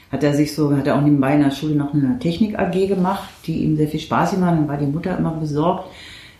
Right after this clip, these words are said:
ähm, "Ach, dann nimmt der, macht der so viel." Und dann habe ich immer gesagt, "Reden Sie mit dem Arzt." Ich denke, wenn der das aus Spaß gerade macht und der macht das mit Riesenspaß,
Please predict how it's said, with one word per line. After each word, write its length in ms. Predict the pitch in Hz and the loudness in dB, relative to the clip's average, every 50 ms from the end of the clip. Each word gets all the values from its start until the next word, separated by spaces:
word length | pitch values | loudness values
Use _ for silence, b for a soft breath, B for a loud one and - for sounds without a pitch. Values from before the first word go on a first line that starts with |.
| B - | B -4
ähm, 300 | - 143 143 147 147 147 | 0 2 4 4 4 4
"Ach, 300 | 143 147 165 175 170 - | 4 2 2 0 0 2
dann 140 | - 156 147 | 2 4 6
nimmt 220 | 156 160 170 165 165 | 6 4 4 2 0
der, 100 | 156 147 | 0 2
macht 200 | 147 156 156 - | 2 0 0 0
der 100 | 165 156 | -2 -2
so 140 | 151 147 143 | -2 -2 -4
viel." 280 | - - - 185 202 202 | -6 -4 0 4 4 4
Und 120 | 175 151 | 4 2
dann 260 | 151 - - - - | 0 0 -2 -2 -4
habe 120 | 160 160 - | -4 -6 -6
ich 60 | - | -2
immer 100 | 143 151 | -2 -2
gesagt, 220 | 151 156 - - | 0 -2 -2 0
"Reden 180 | - 143 160 165 | 2 2 2 4
Sie 80 | 160 | 4
mit 180 | 156 156 156 - | 2 0 2 0
dem 100 | 151 135 | 0 0
Arzt." 380 | - 127 160 196 190 - - - | 2 2 0 0 -2 -4 -10 -10
Ich 100 | - - | -8 -2
denke, 260 | - 160 165 160 147 | 0 0 2 2 2
wenn 200 | 151 151 143 - | 2 2 0 0
der 100 | 147 156 | 0 -2
das 260 | 165 160 156 - - - - _ - | -2 -2 -6 -8 -14 -20 -18 _ -4
aus 180 | 143 147 - - | -4 -4 -4 -4
Spaß 360 | - - 170 208 233 233 - | -6 -2 0 0 0 -2 -2
gerade 220 | - 139 143 147 139 | -2 0 0 2 2
macht 240 | 143 160 180 - - | 2 0 0 -2 -2
und 100 | 156 151 | -2 0
der 120 | 156 147 | 0 2
macht 280 | 147 165 208 - - - | 2 0 0 -2 -2 -4
das 140 | 165 151 - | -6 -2 0
mit 160 | 139 135 135 | -2 0 0
Riesenspaß, 1040 | 143 135 151 175 202 233 226 180 131 - - - - - 110 135 - - - - | 2 2 2 2 2 2 4 2 0 0 -2 -4 -2 0 0 0 0 -2 -6 -10